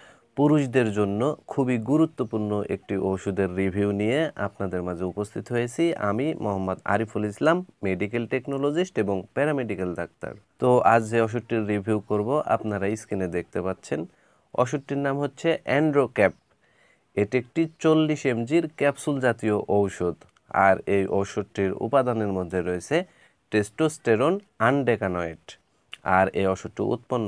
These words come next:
করেছে বাংলাদেশের সুনামধন্য ওষুধ কোম্পানি রেনেটা লিমিটেড। এখন আসুন যে অ্যান্ড্রোক্যাপ এই ক্যাপসুলটির কার্যকারিতা কী, অর্থাৎ কোন কোন রোগের ক্ষেত্রে ওষুধটিকে ব্যবহার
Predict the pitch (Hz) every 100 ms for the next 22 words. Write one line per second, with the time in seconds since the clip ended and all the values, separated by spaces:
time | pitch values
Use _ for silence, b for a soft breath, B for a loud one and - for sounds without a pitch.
0 | 92 90 90 123 135 104 107 110 107 95
1 | 92 92 120 123 117 98 87 87 85 95
2 | - 113 113 135 156 165 - 101 113 123
3 | 113 117 127 104 95 82 73 60 - _
4 | b b b b b 95 92 95 87 90
5 | 143 151 143 131 - 107 131 143 139 -
6 | 127 123 110 110 104 110 104 110 104 120
7 | 117 117 110 95 92 95 - 165 170 -
8 | B B B B - 101 107 95 - 160
9 | 165 147 135 127 113 107 104 - 107 98
10 | - 98 101 95 85 90 85 92